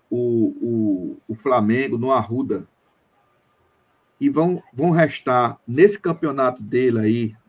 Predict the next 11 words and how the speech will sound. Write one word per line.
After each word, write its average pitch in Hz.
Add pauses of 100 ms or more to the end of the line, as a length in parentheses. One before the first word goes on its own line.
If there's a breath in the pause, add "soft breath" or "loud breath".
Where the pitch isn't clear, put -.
(120)
com 135
essas 131
seis 160
equipes, 120
nesse 113
confronto 131
direto 117
com 117
as 110
seis 117
equipes, 131